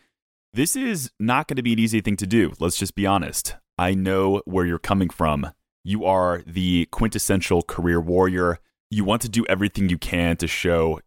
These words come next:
that you go above and beyond and are the best candidate for the job. You want to show everything on the resume. As a result, you work on your resume tirelessly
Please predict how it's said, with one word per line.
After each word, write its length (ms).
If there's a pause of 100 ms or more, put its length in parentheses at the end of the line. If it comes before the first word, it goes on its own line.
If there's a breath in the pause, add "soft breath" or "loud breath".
(120)
that 180
you 120
go 200
above 260
and 100
beyond 640
and 280
are 180
the 120
best 400
candidate 500
for 60
the 100
job. 380 (320)
You 140
want 200
to 60
show 340 (100)
everything 480
on 120
the 60
resume. 580 (760)
As 180
a 60
result, 460
you 140
work 260
on 100
your 100
resume 440
tirelessly 920